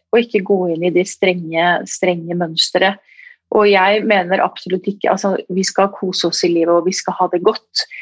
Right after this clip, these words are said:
Men jeg, for meg, må kjenne, er det på en måte verdt i forhold til en reaksjon jeg får, da? For jeg,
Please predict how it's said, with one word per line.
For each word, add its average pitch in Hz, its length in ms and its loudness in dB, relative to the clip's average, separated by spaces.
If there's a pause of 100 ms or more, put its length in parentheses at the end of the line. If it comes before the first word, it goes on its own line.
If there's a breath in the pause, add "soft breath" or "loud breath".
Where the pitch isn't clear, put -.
(140)
Men 202 220 2
jeg, 202 600 2
for 233 140 0
meg, 214 240 2
må 214 100 0
kjenne, 185 460 0 (320)
er 180 400 2
det 190 160 4 (100)
på - 80 -2
en 196 80 0
måte 180 240 0
verdt - 320 -2
i 185 80 2
forhold 170 340 2
til 185 200 2 (600 soft breath)
en 196 140 0
reaksjon 190 640 0
jeg 214 160 2
får, 269 140 4
da? 214 100 4
For 220 140 2
jeg, 208 260 4